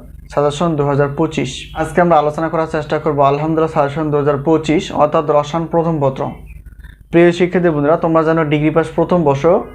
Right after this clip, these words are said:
দুহাজার তেইশ পরীক্ষাটি অনুষ্ঠিত হতে যাচ্ছে দুহাজার পঁচিশ সালে। তো যে কোনো মুহূর্তে রুটিনটি প্রকাশ হতে পারে। তো আমরা প্রত্যেকটা বোর্ড পরীক্ষার তিন মাস আগে সাজেশন রেডি করে ফেলি, তোমরা অবশ্যই যোগাযোগ করে সাজেশনগুলো নিতে পারবা।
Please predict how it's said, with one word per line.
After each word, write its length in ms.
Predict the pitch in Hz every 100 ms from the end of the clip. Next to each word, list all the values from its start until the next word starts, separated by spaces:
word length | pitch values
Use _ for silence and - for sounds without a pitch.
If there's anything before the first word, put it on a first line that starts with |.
| -
দুহাজার 300 | 156 156 156
তেইশ 380 | 160 156 151 175 -
পরীক্ষাটি 420 | 160 156 175 165
অনুষ্ঠিত 340 | 160 147 165 156
হতে 220 | 151 151
যাচ্ছে 300 | 143 139 170
দুহাজার 340 | 147 139 139 135
পঁচিশ 360 | 160 156 170 -
সালে। 240 | 180 240 - - - - - - - - - -
তো 100 | 147
যে 180 | 143 160
কোনো 200 | 180 190
মুহূর্তে 600 | 190 180 190 185 208 202
রুটিনটি 340 | 151 147 165 165
প্রকাশ 420 | 156 143 151 175
হতে 140 | 165
পারে। 300 | 160 143 196 - - - - - - -
তো 80 |
আমরা 220 | 151 156 170
প্রত্যেকটা 580 | 180 180 196 185 208
বোর্ড 280 | 170 147 156 156
পরীক্ষার 400 | 180 175 175 185 180
তিন 180 | 165 156
মাস 220 | 156 170
আগে 200 | 156 160
সাজেশন 500 | 160 143 147 151 151
রেডি 200 | 139 147
করে 180 | 165 156
ফেলি, 220 | 185 247
তোমরা 220 | 220 175
অবশ্যই 420 | 147 156 151 175
যোগাযোগ 400 | 147 143 143 147
করে 160 | 214 196
সাজেশনগুলো 540 | 180 143 139 151 156
নিতে 160 | 139 139
পারবা। 380 | 135 127 135